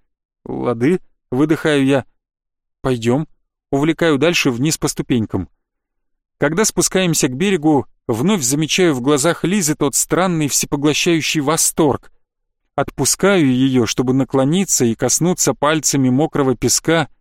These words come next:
а потом и набегающих морских волн. «Можно снять обувь и... одежду»,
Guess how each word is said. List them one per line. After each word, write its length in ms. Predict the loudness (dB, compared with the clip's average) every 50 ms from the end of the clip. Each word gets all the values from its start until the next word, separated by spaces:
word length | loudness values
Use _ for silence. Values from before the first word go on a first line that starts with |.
| _ _ _ _
а 100 | -4 -4
потом 340 | -2 -2 -2 0 0 2 2
и 40 | 2
набегающих 720 | 2 2 0 0 2 2 2 2 2 2 0 0 -2 0
морских 540 | 0 0 0 0 -2 -2 -2 -2 -2 -2 -2
волн. 460 | -2 0 2 2 2 2 2 0 -2 -6 _ _ _ _ _ _ _ _ _ _ _ _ _ _ -6
«Можно 400 | -2 0 0 0 2 0 0 0
снять 380 | 0 0 -2 -2 -4 -2 0 2
обувь 480 | 2 2 2 0 -2 -2 -6 -14 -18 _ _ _ _ _ _ _ _ _ -10
и... 460 | -6 -4 -2 0 0 0 0 0 -2 -2 _ _ _ _ _ _ _ _ _ -4
одежду», 680 | -2 -2 0 2 2 2 2 2 2 2 2 0 0